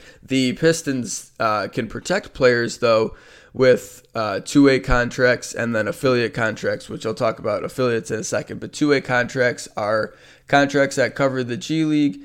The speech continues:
and the N B A. Uh, they're paid out at higher rates than just your standard G League contract. Uh, so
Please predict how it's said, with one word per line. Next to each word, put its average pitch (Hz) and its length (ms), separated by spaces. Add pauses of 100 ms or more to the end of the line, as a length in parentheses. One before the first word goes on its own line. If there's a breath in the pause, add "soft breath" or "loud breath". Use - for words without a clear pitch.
(260 loud breath)
and 120 260
the 120 140
N 113 120
B 117 180
A. 139 480
Uh, 107 180
they're 113 200
paid 123 300
out 120 440 (300)
at 107 280
higher 123 480
rates 123 420
than 117 180
just - 200
your 110 100
standard 113 520
G 113 200
League 104 240
contract. 131 720 (600 loud breath)
Uh, 110 240
so 120 380